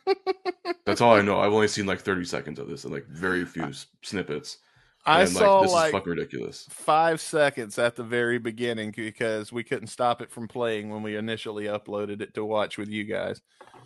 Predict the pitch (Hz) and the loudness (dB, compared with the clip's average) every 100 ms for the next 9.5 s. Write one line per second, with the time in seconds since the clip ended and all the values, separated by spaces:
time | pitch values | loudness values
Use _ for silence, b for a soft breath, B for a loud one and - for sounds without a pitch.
0 | b - - - 120 107 107 110 b b | b -16 -10 8 10 10 8 0 b b
1 | b _ _ 123 131 143 151 147 127 123 | b _ _ -4 0 2 4 6 6 4
2 | 147 143 156 - 143 139 139 143 - _ | 2 2 0 2 4 6 6 2 -6 _
3 | b b b b _ 113 113 131 190 190 | b b b b _ 6 8 8 8 6
4 | 180 165 156 131 147 139 - 143 143 143 | 4 4 4 6 6 6 6 6 6 6
5 | 139 135 135 131 135 135 135 - 110 - | 6 6 6 4 2 2 0 -4 -6 -4
6 | 127 117 113 113 117 113 120 120 110 113 | -2 0 4 4 2 -4 -2 -2 0 -2
7 | - 107 107 110 113 113 120 117 127 117 | -4 -6 -4 0 0 2 0 -2 -2 0
8 | 113 - 120 120 - 107 110 110 - 104 | 0 0 -2 -2 -2 -2 -2 -4 -2 -2
9 | 110 - 127 139 | -2 -4 -2 -2